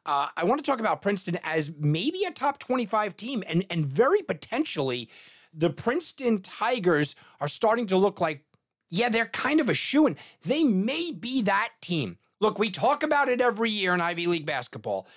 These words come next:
Is there a chance that two teams can get in? Is there a chance that two teams can get into the tournament? Well,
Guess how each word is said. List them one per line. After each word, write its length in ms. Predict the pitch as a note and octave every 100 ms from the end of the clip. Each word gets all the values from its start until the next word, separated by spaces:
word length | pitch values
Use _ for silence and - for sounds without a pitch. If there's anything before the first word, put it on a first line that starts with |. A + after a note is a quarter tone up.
| - -
Is 180 | E3+ F3+
there 180 | D#3+ D3+
a 80 | B2
chance 440 | - F3+ G3 F#3+
that 200 | C3+ C3
two 220 | - A3+
teams 380 | G3 F3+ F#3 F3
can 140 | - D3
get 180 | D3+
in? 160 | C#3+ G#2+
Is 100 | A2
there 80 | D3+
a 80 | C#3+
chance 220 | F3 D3+
that 160 | B2
two 180 | - C#4+
teams 480 | E4+ E3 G3+ E3 C3+ - - -
can 140 | - F#3
get 140 | F3
into 220 | E3 D#3+
the 80 | D3+
tournament? 360 | C3+ D#3 C3+ C3
Well, 220 | F3 E3